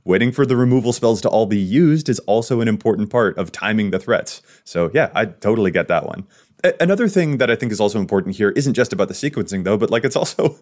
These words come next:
<laughs> like, playtesting is how you figure out which cards you don't wanna use or where the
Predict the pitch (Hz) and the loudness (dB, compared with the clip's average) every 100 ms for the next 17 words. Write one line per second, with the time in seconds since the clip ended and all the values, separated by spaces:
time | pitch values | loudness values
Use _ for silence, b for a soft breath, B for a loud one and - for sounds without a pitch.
0 | - - 165 156 190 190 190 175 170 147 | -20 -2 -2 2 2 4 2 2 0 2
1 | 151 170 156 151 147 147 127 92 143 - | 2 2 0 0 4 4 2 2 0 2
2 | 135 147 180 170 B B B B - 120 | 2 2 0 -4 B B B B -8 2
3 | 139 135 107 131 143 160 143 156 190 190 | 4 4 2 2 2 0 2 2 2 0
4 | 120 123 123 110 117 123 127 120 117 90 | 2 4 4 2 2 2 2 0 0 -2